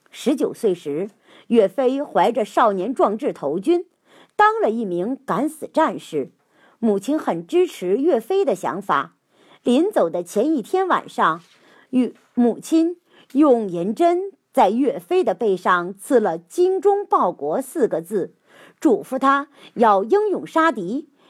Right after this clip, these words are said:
效-，报效祖国。岳飞牢记母亲的教诲，从军后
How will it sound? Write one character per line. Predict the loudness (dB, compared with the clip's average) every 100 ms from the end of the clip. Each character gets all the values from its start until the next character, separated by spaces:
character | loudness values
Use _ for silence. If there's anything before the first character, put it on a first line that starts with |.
| _
效-， | -8 0 0 2
报 | 4 4 4
效 | -4 -6 -6
祖 | -10
国。 | -14 -4 -2 -2 -6 _ _ _ _ _ _ _ _ _ _ _ _ _ _ _
岳 | 2 2
飞 | 2 2 2 0
牢 | -2 0 0
记 | 0 -2
母 | -2 -6
亲 | -4 0
的 | 0
教 | 0 0 -2
诲， | -4 -6 -6 -12 _ _ _
从 | _ -2 0
军 | 0 0
后 | 2 2 0